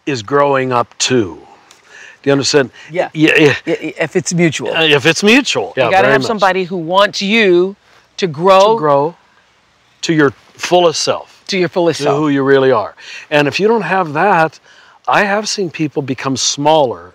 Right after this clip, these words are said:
Speaker 1: after marriage. But love has to expand. It always has to expand. We each create our private salvation project. What will make me wonderful? What will make me look beautiful and,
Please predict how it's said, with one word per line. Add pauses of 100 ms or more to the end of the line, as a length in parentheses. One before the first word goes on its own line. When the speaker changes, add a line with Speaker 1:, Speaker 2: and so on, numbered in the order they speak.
Speaker 1:
after
marriage. (400)
But (160)
love
has
to (160)
expand.
It
always
has
to
expand. (480)
We
each
create
our
private
salvation
project.
What
will
make
me
wonderful?
What
will
make
me
look (100)
beautiful
and,